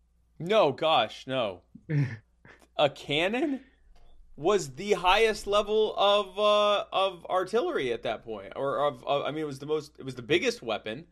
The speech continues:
Speaker 1: so
Speaker 2: Yeah.
Speaker 1: it would be the equivalent of, like, well, as cannons go, it would be the equivalent of, like, a howitzer, uh, uh, artillery gun.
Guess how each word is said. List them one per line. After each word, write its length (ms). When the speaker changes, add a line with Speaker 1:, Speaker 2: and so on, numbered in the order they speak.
Speaker 1:
so 720
Speaker 2:
Yeah. 60
Speaker 1:
it 120
would 160
be 160
the 160
equivalent 640
of, 220
like, 420
well, 300
as 220
cannons 480
go, 320
it 60
would 100
be 140
the 100
equivalent 480
of, 100
like, 380
a 160
howitzer, 880
uh, 40
uh, 800
artillery 540
gun. 420